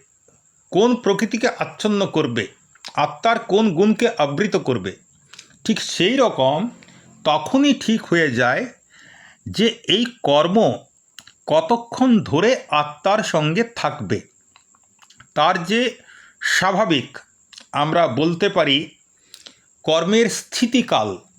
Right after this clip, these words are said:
কতক্ষণ ধরে কর্ম আত্মার সঙ্গে থেকে আত্মাকে কলুষিত রাখবে, এই যে কতক্ষণ থাকবে, এইটাকে বলা হচ্ছে স্থিতিবন্ধ। আমরা এক্সপায়ারি ডেট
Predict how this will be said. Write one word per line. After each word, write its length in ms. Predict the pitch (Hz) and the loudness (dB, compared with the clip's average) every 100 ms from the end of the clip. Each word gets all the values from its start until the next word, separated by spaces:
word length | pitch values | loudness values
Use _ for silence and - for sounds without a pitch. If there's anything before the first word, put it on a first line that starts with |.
| _ - | _ -4
কতক্ষণ 640 | 151 - 226 - 240 226 | -2 0 -4 -2 2 4
ধরে 180 | 214 220 | 4 2
কর্ম 560 | - 156 151 143 190 214 - | 0 0 0 2 0 0 0
আত্মার 480 | 156 - - 202 190 | -2 -2 0 0 0
সঙ্গে 400 | 202 196 196 180 | -2 0 0 -2
থেকে 400 | - 143 190 175 - | -2 -2 -2 -4 -4
আত্মাকে 540 | 151 - - 175 214 | -6 -4 -4 -2 -2
কলুষিত 640 | - 156 175 196 185 - | -2 0 0 0 -2 -2
রাখবে, 800 | 165 156 170 117 98 165 143 131 - - - - - - - _ | 0 0 -2 -6 -4 -2 -2 -4 -14 -20 -20 -20 -20 -20 -20 _
এই 240 | 156 196 185 | -2 0 0
যে 180 | 220 214 - | 0 0 0
কতক্ষণ 680 | 143 - 214 - 262 262 | -2 0 -4 -2 0 2
থাকবে, 760 | 233 - 196 - 123 127 135 - _ _ _ _ - | 2 0 -4 -4 -2 -2 -2 -10 _ _ _ _ -4
এইটাকে 520 | 175 190 220 - 226 | -2 0 -2 0 0
বলা 320 | 156 151 170 | 2 2 2
হচ্ছে 340 | 175 175 - 240 | 0 -4 -4 -6
স্থিতিবন্ধ। 720 | - - 190 180 139 113 - - _ _ _ _ - - - - - - - - _ | -4 -4 0 0 0 -2 -6 -18 _ _ _ _ -20 -20 -20 -20 -20 -20 -20 -20 _
আমরা 320 | 143 190 247 | -2 2 2
এক্সপায়ারি 800 | - 185 - - - 240 240 247 | 2 -2 -2 -4 2 4 4 2
ডেট 540 | 131 208 208 - - | 0 0 -2 -2 -12